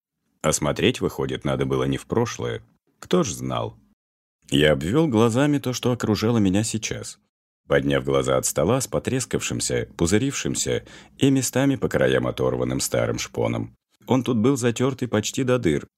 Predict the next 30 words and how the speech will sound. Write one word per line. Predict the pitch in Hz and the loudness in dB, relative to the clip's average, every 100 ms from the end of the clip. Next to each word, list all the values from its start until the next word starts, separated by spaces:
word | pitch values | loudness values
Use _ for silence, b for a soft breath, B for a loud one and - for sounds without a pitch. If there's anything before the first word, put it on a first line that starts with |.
| _ - | _ -6
и | 139 | -2
тонкий, | 120 160 156 139 | 2 0 0 -2
как | 131 127 | -4 0
клеенка. | - 78 62 57 55 55 _ _ b b b _ - | 2 2 2 -4 -6 -8 _ _ b b b _ -4
Здесь, | 67 60 95 110 | -2 2 2 2
в | |
получасе | - 64 62 71 - 64 | -4 -4 0 0 0 -2
неспешной | 65 - 71 65 65 | -6 -2 -4 -2 -2
ходьбы | 73 64 73 | -2 0 2
от | 69 60 | 2 2
Заячьего | 64 62 - 57 | -2 0 -2 -4
острова, | 60 120 - - 57 113 _ _ _ | 0 -2 -2 -4 -6 -6 _ _ _
в | - | -6
подвале | - 71 65 67 62 | 0 2 2 2 0
на | 58 | -4
Петроградской | 58 62 64 65 64 - 120 | -4 -2 -2 0 -2 -2 -6
стороне, | - 117 113 135 113 - _ _ - | -4 -2 0 2 0 -4 _ _ -4
город | 85 127 139 | 2 4 4
совсем | - 123 - 120 | 0 0 2 0
не | 131 | 0
походил | - 135 131 85 | 0 0 2 2
на | 67 73 | 2 -2
Северную | 73 65 62 62 | 0 0 0 0
Венецию | 65 80 60 - 58 57 b b b - | 2 2 0 -4 -6 -6 b b b -4
или | - 71 | 0 2
тем | - 135 131 | 4 4 4
более | 117 110 69 | 4 4 2
на | 64 | 0
культурную | - 82 71 64 60 69 | -2 -2 -2 -4 -2 -2
столицу. | - 80 60 53 - | 2 0 0 -6 -12